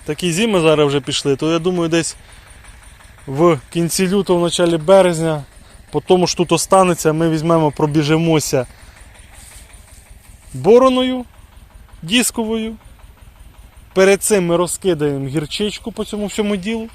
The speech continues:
і заборонуємо його. І все. І десь до оранки в нас зійде гірчиця, яка заглушить бур'ян і розпушить землю. І ми це все діло потім заораємо.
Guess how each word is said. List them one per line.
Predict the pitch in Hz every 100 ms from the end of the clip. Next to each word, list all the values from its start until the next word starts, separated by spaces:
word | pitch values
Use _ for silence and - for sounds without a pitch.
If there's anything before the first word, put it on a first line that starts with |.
| - - - - - - -
і | 233 240
заборонуємо | 214 180 175 165 139 127 120
його. | 120 113 117 - - - - - - - -
І | 170
все. | 156 147 131 -
І | 214 240
десь | 196 214 208 165
до | 180
оранки | 220 262 254 226 208
в | 170
нас | 170 214 208 - - -
зійде | 147 170 165 190
гірчиця, | 175 156 - 247 -
яка | 160 160 185
заглушить | 165 170 180 160 160 139
бур'ян | 160 196 233 233 - - - - - - -
і | 202
розпушить | 214 170 - 175 165
землю. | 120 117 107 104 - - - - -
І | 143
ми | 180 220
це | 185
все | - 147
діло | 190 175
потім | - 175 170 143
заораємо. | 135 135 120 107 101 104